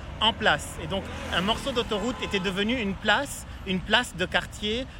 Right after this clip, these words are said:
une place de région, comme la place des Martyrs est redevenue une place vivante et urbaine.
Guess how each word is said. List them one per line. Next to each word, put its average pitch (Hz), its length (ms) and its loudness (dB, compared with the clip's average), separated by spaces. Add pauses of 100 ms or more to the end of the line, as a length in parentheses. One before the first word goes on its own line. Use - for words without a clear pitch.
une 196 140 -4
place 202 280 2
de 180 80 0
région, 180 560 0 (220)
comme 233 320 0 (100)
la 170 200 4
place 202 580 -2
des 175 80 0
Martyrs 208 500 0
est 180 100 0
redevenue 208 540 -2
une 175 140 -4
place 196 380 0
vivante 180 360 -4
et 156 100 -2
urbaine. 147 380 -2